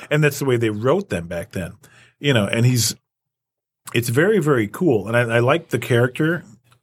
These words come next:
Um, uh, they're not gonna keep him, obviously, because he's the captain of the Enterprise. He's not the captain of the Discovery.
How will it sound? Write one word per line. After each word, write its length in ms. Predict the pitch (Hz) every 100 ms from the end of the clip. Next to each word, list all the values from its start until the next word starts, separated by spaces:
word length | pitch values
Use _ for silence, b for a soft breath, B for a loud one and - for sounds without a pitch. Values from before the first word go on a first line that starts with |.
| -
Um, 480 | 110 98 101 101 -
uh, 100 | 127
they're 120 | 120
not 120 | 123 127
gonna 120 | 101
keep 260 | - 123 123
him, 100 | 135
obviously, 440 | 131 139 123 147
because 280 | 123 107 98
he's 280 | 101 98 -
the 100 | 87
captain 300 | 85 78 87
of 80 |
the 80 | 87
Enterprise. 420 | 98 98 - -
He's 140 | - 90
not 100 | 87
the 80 | 85
captain 320 | 90 85 85
of 80 | 76
the 60 |
Discovery. 520 | 78 - - 90 -